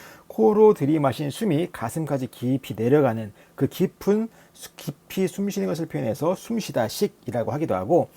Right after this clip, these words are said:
그리고 우리가 힘든 일이나 힘든 운동, 어려운 운동을 했을 때 어떻게 숨 쉬죠? 그렇죠. 숨이 굉장히 가빠르면서 이렇게 숨 쉬잖아요. 이렇게 숨 쉬면서 호흡이 깊이, 가슴속 깊이 들어가는 것을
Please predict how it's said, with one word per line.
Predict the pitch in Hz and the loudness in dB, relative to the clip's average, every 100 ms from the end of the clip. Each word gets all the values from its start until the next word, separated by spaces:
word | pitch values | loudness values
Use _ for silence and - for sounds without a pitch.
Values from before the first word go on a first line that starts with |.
| - - _ | -20 -20 _
그리고 | 160 175 | -4 0
우리가 | 170 196 175 147 131 - - - - | 2 4 4 4 0 -6 -18 -20 -10
힘든 | - 277 269 269 | -2 0 2 2
일이나 | 190 175 180 175 175 | 2 2 2 2 2
힘든 | 151 233 208 | 0 -2 0
운동, | 151 170 156 98 - | 2 4 4 2 -4
어려운 | 113 151 170 147 | 2 4 4 2
운동을 | 131 143 | 0 0
했을 | 156 165 | -2 -4
때 | 139 | -6
어떻게 | 110 - 147 | -6 0 0
숨 | - 131 | 2 -4
쉬죠? | 104 135 180 - _ _ _ | -2 -6 -6 -12 _ _ _
그렇죠. | - 180 147 | -2 2 2
숨이 | 120 240 147 | 2 -2 -2
굉장히 | 139 | -2
가빠르면서 | - - - 165 120 175 - - - - - - - - - 147 | -2 -4 0 0 2 0 -2 -8 -20 -14 -14 -14 -20 -20 -6 0
이렇게 | 160 | 0
숨 | 143 233 | 2 0
쉬잖아요. | - 160 113 113 107 | 2 2 2 -2 -2
이렇게 | 135 - 175 | -6 -4 -4
숨 | - 240 | -2 -4
쉬면서 | 226 - 214 196 185 165 208 240 254 - - - | -4 -4 0 2 0 0 0 0 -2 -10 -20 2
호흡이 | 269 285 175 151 127 - | 8 8 8 4 2 -2
깊이, | - 180 151 | -2 -2 -2
가슴속 | - 127 170 165 170 | -2 -4 -4 -6 -6
깊이 | - 143 151 143 | -6 -8 -8 -6
들어가는 | 117 139 147 147 | -4 0 0 -2
것을 | 127 113 214 | -4 0 -2